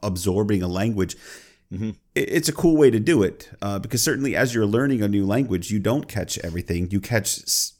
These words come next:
Speaker 2: Right.
Speaker 1: phrases, words, sounds even that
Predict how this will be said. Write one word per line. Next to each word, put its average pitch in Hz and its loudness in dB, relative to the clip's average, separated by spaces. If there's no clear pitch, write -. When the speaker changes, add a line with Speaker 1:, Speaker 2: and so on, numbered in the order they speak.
Speaker 2:
Right. 113 4
Speaker 1:
phrases, 98 0
words, 92 0
sounds 101 0
even 82 -8
that 98 -2